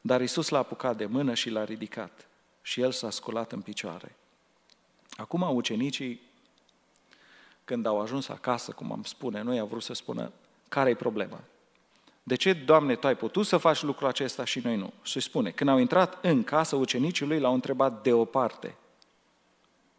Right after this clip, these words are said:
„Noi de ce n-am putut să scoatem Duhul acesta?”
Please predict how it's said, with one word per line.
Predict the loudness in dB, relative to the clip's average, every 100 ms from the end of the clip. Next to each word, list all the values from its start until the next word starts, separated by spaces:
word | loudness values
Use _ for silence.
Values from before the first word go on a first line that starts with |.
| _ _ _ _ _ _ _ _ -20 -20 -8
„Noi | 2 4 6
de | 4
ce | 4 2 0 0
n-am | 2 2
putut | 0 0 -2
să | 0 -4
scoatem | 0 0 2 2
Duhul | 0 0 -2
acesta?” | -2 -8 -10